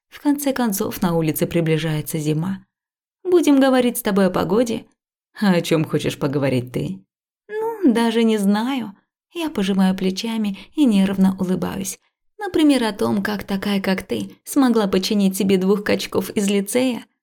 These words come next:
«Я никого не подчиняла», поясняет Наташа. «В нашей семье нет такого понятия, как повиновение.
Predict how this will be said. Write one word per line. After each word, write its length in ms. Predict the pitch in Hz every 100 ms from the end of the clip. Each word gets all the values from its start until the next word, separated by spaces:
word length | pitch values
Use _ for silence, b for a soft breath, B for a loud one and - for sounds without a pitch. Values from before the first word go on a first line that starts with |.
| _ _ _ _
«Я 240 | - 208 202
никого 400 | 196 190 196 190
не 140 | 185
подчиняла», 760 | 185 190 - 220 147 156 - - _ _ _
поясняет 560 | 294 247 - 196 185
Наташа. 500 | 190 190 185 180 220 - _ _ _ _
«В 120 | 208
нашей 320 | 202 180 175
семье 360 | 170 185 180 180
нет 300 | 185 220 190
такого 380 | 151 - 143 151
понятия, 480 | 165 156 156 - 160
как 240 | 160 -
повиновение. 840 | 165 170 175 180 196 - - -